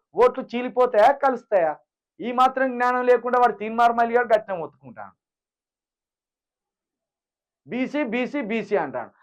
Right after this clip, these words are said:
అసలు ఈడే బీసీ కాదు మల్లిగాడు. మనదో ఓ రోజు మొత్తం మన కొత్త దుకాణం ఏందో మొత్తం ఓ రోజు భాగవతం బయట పెడదాం. ఇక వానికి తొలి వెలుగు రగ్గాడు చదివాను. అతి త్వరలో తీన్మార్ మల్లన్న కాంగ్రెస్ నుండి బయటికి రాబోతున్నాడు,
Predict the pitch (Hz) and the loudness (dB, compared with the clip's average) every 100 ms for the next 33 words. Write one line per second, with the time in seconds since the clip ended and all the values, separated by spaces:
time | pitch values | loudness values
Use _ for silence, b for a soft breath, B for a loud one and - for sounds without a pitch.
0 | - 185 240 220 240 269 269 254 190 220 | -6 -2 0 0 2 4 4 0 -4 0
1 | 165 107 104 _ _ _ 156 185 170 135 | 2 0 -6 _ _ _ -6 -2 2 2
2 | 107 _ _ _ _ 170 220 240 247 220 | 0 _ _ _ _ -4 2 4 6 6
3 | 247 220 226 - 254 247 226 202 208 220 | 4 2 -4 0 0 0 0 -4 -2 -4
4 | 240 240 240 226 220 262 277 b b 190 | 0 0 0 -2 2 2 0 b b -8
5 | 185 233 220 220 196 160 202 220 214 156 | 0 2 4 2 2 4 4 4 0 0
6 | 160 180 190 139 117 92 _ _ _ _ | 0 2 2 0 -2 -10 _ _ _ _
7 | _ _ _ 175 233 202 233 247 262 220 | _ _ _ -2 4 4 4 0 -2 2
8 | 240 262 254 240 233 233 214 214 185 131 | 4 6 6 4 6 6 6 6 4 -2
9 | b b 196 202 277 220 254 269 269 269 | b b -2 -2 -6 -6 2 4 4 2
10 | 262 269 262 262 247 262 254 254 254 262 | 0 -6 0 0 2 0 2 0 2 2
11 | 233 B - 240 254 240 254 247 240 254 | 2 B -2 0 2 4 2 2 -8 -6
12 | 190 240 254 240 247 240 247 247 240 240 | 0 0 0 0 2 4 2 -2 -4 -2
13 | 247 | -2